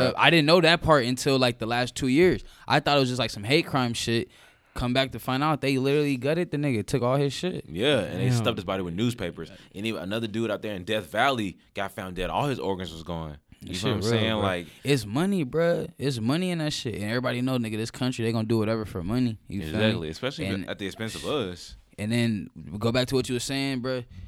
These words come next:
Speaker 2: Um, like, niggas like, uh, Rockefeller and shit.
Speaker 1: Mm-hmm.
Speaker 2: That nigga got, like, four or five heart transplants. You
Speaker 1: Yeah,
Speaker 2: feel me?
Speaker 1: these,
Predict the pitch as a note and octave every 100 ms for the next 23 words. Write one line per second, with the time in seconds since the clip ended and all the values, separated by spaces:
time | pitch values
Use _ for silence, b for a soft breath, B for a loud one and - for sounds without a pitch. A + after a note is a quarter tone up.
0 | B - - A2 G#2+ G#2+ G#2+ C#3 D3 B2
1 | A2 - A2+ G#2+ G2+ A2 C3+ C#3+ C#3 B2+
2 | A2+ A2 - A2 F2+ - - F#2+ G#2+ C#3+
3 | D3+ C#3+ A2+ B2 G#2+ G2+ G#2 - C3 C3
4 | B2 A#2 A2 B2+ B2 - A2 G2+ - G#2
5 | F2 C2 G2+ C#3+ F#3+ F3 C#3 F3